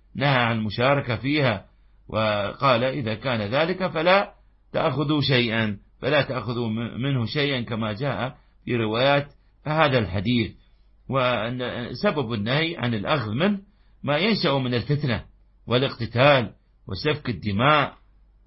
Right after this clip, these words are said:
كل يريد أن يأخذ من هذا الذهب. هاتان علامتان، علامتان من علام الساعة، آه، ذكرهما البخاري رحمه الله، ذكر حديثهما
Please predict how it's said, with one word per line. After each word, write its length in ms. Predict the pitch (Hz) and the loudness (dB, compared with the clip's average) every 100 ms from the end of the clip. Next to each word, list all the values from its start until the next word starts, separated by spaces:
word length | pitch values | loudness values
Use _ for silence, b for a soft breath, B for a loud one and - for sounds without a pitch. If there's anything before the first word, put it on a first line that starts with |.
| _ _ - | _ _ -4
كل 200 | 151 143 | -2 0
يريد 420 | 123 131 160 131 | 2 4 2 2
أن 140 | 117 | 0
يأخذ 420 | 151 151 127 156 - _ - | 0 2 0 -2 -4 _ -8
من 140 | 117 117 | -2 4
هذا 280 | 131 127 110 | 6 6 4
الذهب. 480 | 90 127 131 95 - _ _ _ | 4 6 6 4 -6 _ _ _
هاتان 520 | 147 175 190 196 185 - | 2 2 4 4 2 0
علامتان، 760 | 139 135 117 110 113 117 120 120 _ _ _ - | 0 2 2 2 2 2 0 -4 _ _ _ -2
علامتان 580 | 127 113 104 113 113 110 | 0 2 0 2 2 2
من 80 | |
علام 320 | 98 113 110 104 | 0 2 2 0
الساعة، 600 | - 110 120 113 127 - - _ _ _ - | -2 4 6 6 4 0 -16 _ _ _ -2
آه، 160 | 117 113 | 0 2
ذكرهما 680 | 135 139 123 104 107 117 | 2 2 4 2 2 2
البخاري 500 | 110 98 95 110 113 | 0 -2 0 2 2
رحمه 400 | 107 101 110 113 | 0 -2 -2 0
الله، 140 | 110 135 | 0 0
ذكر 280 | 117 104 95 | 0 0 0
حديثهما 800 | 110 113 104 127 127 120 139 135 | 0 0 2 2 4 4 4 2